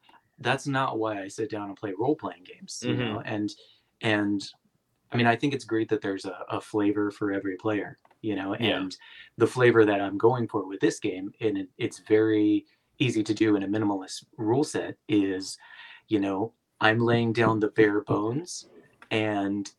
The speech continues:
Speaker 1: if something is not spelled out for you, that's a feature of the system, not a bug. You guys just figure it out, you know?
Speaker 2: Mm-hmm.
Speaker 1: And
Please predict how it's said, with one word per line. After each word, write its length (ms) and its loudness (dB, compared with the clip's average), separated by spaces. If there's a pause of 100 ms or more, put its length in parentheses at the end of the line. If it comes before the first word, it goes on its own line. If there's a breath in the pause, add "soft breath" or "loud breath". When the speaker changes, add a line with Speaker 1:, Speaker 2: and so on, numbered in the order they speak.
Speaker 1:
if 180 2
something 400 0
is 180 -2
not 320 0
spelled 400 2
out 240 0
for 180 -2
you, 280 0 (500 soft breath)
that's 260 2
a 80 -4
feature 440 -2
of 80 -2
the 80 -4
system, 440 -6
not 200 -2
a 60 -6
bug. 360 -2 (220)
You 140 0
guys 260 2
just 220 -6
figure 340 -2
it 80 -8
out, 260 -8 (120)
you 120 -8
know? 300 -10 (460)
Speaker 2:
Mm-hmm. 100 0
Speaker 1:
And 420 0